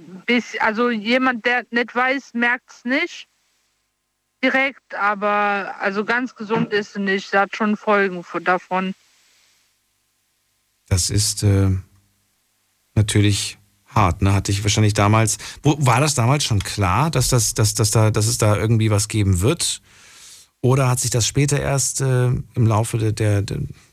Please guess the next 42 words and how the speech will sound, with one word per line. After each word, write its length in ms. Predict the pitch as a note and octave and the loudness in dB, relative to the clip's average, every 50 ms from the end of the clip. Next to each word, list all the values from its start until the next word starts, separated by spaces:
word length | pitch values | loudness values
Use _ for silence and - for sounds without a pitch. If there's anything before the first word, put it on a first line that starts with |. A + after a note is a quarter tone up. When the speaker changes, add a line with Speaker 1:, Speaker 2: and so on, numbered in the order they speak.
| _ _ _ | _ _ _
Speaker 2:
weiß 160 | - B2 C#3+ | 0 2 4
ich 80 | C3+ A2 | 4 4
nicht, 300 | G2 F2 E2+ - - - | 2 0 0 -4 -8 -10
wie, 180 | - - A#2+ | -12 -8 -4
wie, 100 | B2+ C3+ | 0 0
Speaker 1:
Ä- 80 | - - | 0 0
Speaker 2:
wie, 220 | - B1+ A#1+ - - - _ - | -2 -6 -8 -10 -14 -16 _ -20
wie 80 | - - | -20 -10
ging 200 | - - A#2+ A2+ | -2 0 2 2
das? 220 | F#2 E2+ F2 - | 2 0 -2 -2
Wie 80 | - G#2 | 0 0
war 100 | G2+ F#2 | 2 2
das? 80 | F2 - | 2 4
Speaker 1:
Ja, 120 | G#3 G#3+ A3 G#3+ G3+ - - - - - _ _ _ _ _ _ _ _ _ - | 2 2 2 0 -4 -12 -20 -20 -20 -20 _ _ _ _ _ _ _ _ _ -2
die 60 | G3+ G#3 | 0 0
hatte 240 | G#3+ G3+ A3+ A3+ G3+ | 0 0 -2 -2 -2
Gehirnblutung, 1300 | F#3+ G3+ G#3+ A#3+ C4 C4+ C4 - - C#4+ C#4+ C4+ - C4+ C4+ C#4 C4+ C4 B3+ B3+ A#3+ A3+ A3 G#3+ F3+ - F3+ F3 - | 0 2 2 2 2 0 -2 -2 0 0 0 0 2 0 2 2 2 0 0 0 0 -2 -2 -4 -6 -10 -16 -10 -4
drittes 400 | - - A3 G3 - - - - | -2 -2 -2 -2 -6 -12 -14 -6
Grad, 280 | - G#3 A#3 C4 A3+ | -2 0 0 0 0
also 200 | A3+ G#3+ G3 G3+ | -2 -4 -4 -4
ganz 520 | F3 G3 G3 G3+ G3+ - - - - - - _ | -2 -2 -2 -2 -6 -8 -12 -20 -20 -20 -20 _
schwere 460 | - - - A#3 A#3+ B3 A#3+ C4 B3+ | -12 -4 0 2 2 2 2 0 -2
Gehirnblutung. 880 | A3 B3+ B3+ C4 C4 C4+ C4 - - C#4 C4 B3+ - B3+ B3 A#3+ A#3+ - _ - | 0 0 2 2 2 2 0 -2 -2 -4 -4 0 0 0 0 0 -2 -4 _ -4
Speaker 2:
Gott, 120 | - F#2 - | -4 -4 -2
die 60 | - | -4
Arme. 140 | - - - | -8 -8 -4
Speaker 1:
Und 100 | - G3 | -2 0
da 160 | G3+ G3 G3 | 2 2 2
war 140 | G3 A3 A3+ | 2 2 0
eigentlich 500 | G3 G3+ G#3+ A3 A3+ - A3 A3+ A3 G#3+ | 0 0 -2 -2 -4 -4 -4 -4 -4 -2
schon 260 | - - G#3 G#3 G#3+ | -2 -2 -2 -2 -2
klar, 460 | G#3 - - A3+ G#3 G#3 G#3+ G#3+ G#3 G#3 | -4 -2 0 0 2 2 2 2 0 0
dass, 540 | F#3 G#3 G3+ G3+ F#3+ - - - - - | 0 -2 -2 -2 -4 -10 -18 -20 -14 -4
äh, 560 | - G#3 G#3 G3 G3 G3 F#3+ F#3+ F#3+ G3 G3+ F#3 - | 0 0 2 2 2 2 0 0 0 -2 -4 -2 -2
Speaker 2:
Dass 120 | - G#2+ | 0 2
das 140 | A#2 B2+ B2+ | 2 2 2
Folgen 420 | - - C#3+ A#2 G#2+ F#2 D#2+ F2 | 2 2 2 2 4 2 2 2
haben 300 | E2+ E2 D2+ D2 D#2 D2+ | 2 0 0 0 0 0
wird. 240 | D#2 D#2+ D#2 - - - - | 0 -2 -4 -4 -10 -8 -2
Speaker 1:
sein, 320 | F#3+ - - F#3+ F#3 F#3+ - | 0 0 0 0 -2 -6 -6
ja, 260 | - G3 G3 G3 F#3+ | -2 0 0 0 0
genau. 480 | F3+ F3 F3+ F3 F3+ F3+ F3+ F3+ F#3 | -2 -4 -6 -4 -2 -2 -2 -2 -2